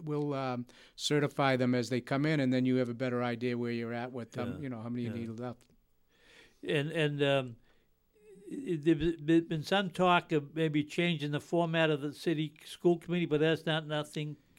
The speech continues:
Speaker 2: in the future?
Speaker 1: It's a charter change. They, they, they, they need to address the charter on that one. So there, there is a charter, there is a charter committee set up,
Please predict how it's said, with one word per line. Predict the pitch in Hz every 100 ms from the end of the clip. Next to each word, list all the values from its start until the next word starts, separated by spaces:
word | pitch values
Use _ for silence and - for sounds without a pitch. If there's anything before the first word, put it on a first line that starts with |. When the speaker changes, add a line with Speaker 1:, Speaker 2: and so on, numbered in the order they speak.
| _ -
Speaker 2:
in | 151
the | 139
future? | - 156 156 180 165
Speaker 1:
It's | 156 -
a |
charter | 123 139 127 123
change. | - 120 113 107
They, | - 123 -
they, | 135 127 _
they, | - 131 131 - _ - 135
they | 135 139
need | 143 131
to |
address | 120 123 117
the | -
charter | - 123 113 110
on | 107 104
that | 107
one. | 107 101 107
So | - 120
there, | 117 120
there | 113 127 123
is | 135
a | 123
charter, | - 135 127 127 123 110 - _ _ _ _ _ -
there | 135
is | 127
a |
charter | 127 139 131 123
committee | - 123 127 120
set | 107 - 127
up, | 120 117